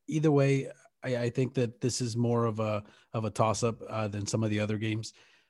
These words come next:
Uh, it's hard to really predict what type of offense for the Rams is gonna show up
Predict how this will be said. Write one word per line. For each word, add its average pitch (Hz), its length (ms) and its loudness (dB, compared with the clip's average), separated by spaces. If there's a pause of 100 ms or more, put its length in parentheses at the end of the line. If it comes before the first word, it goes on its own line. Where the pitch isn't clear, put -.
(380)
Uh, 107 260 -2 (180)
it's - 340 -8
hard 123 280 4
to 120 100 0
really 113 220 0
predict 110 520 -2
what 117 260 -6
type 113 220 2
of 107 120 -2
offense 107 360 0
for - 120 -4
the 104 60 -2
Rams 104 260 0
is 101 80 -8
gonna 104 160 -2
show 104 260 -2
up 107 200 -4